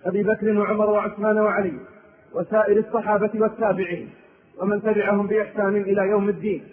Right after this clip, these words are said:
وعنا معهم بمنك وجودك وكرمك يا أرحم الراحمين. اللهم لا تؤاخذنا بالتقصير، واعف عنا الكثير وتقبل منا اليسير، إنك يا مولانا نعم المولى ونعم النصير.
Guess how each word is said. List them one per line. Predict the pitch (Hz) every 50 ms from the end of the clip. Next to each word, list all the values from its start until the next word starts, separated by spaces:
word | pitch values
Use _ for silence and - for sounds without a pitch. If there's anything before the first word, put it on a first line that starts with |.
| - - - - - - - - -
وعنا | 175 - 208 220 214 208 208
معهم | 208 214 202 175 202 214 202
بمنك | 202 208 208 208 208 208 202 208
وجودك | 208 214 208 175 214 208 196 208 208 214
وكرمك | 202 208 208 208 208 208 202 190 196 -
يا | 214 190 208 208 214 202 - 185
أرحم | 196 190 - 190 202 202
الراحمين. | 190 170 185 202 190 - - 190 185 196 190 160 123 123 - - - - - - - - - _ -
اللهم | 180 208 202 202 196 202 202
لا | 190 190
تؤاخذنا | 190 - 214 208 208 202 208 202 208 190
بالتقصير، | 170 180 208 - - 196 - - - 185 208 208 170 - - - - - - - - - _ _ -
واعف | 190 185 185 - 220
عنا | 214 208 220 214 214 202
الكثير | 196 202 233 214 208 214 214 220 208 202
وتقبل | 208 208 214 202 - - 208 185 170 220 208
منا | 190 208 226 208 214
اليسير، | 214 208 220 214 - - 196 160 131 - - - - - - - - _ _ _ - 208
إنك | 226 202 208 - -
يا | 214 208 214 202
مولانا | 202 208 202 196 202 220 208 208 202 196
نعم | 202 220 208 - 190 208
المولى | 202 190 196 214 208 196 196 208
ونعم | 202 202 202 202 196 - 196
النصير. | 196 185 190 202 208 - 220 403 381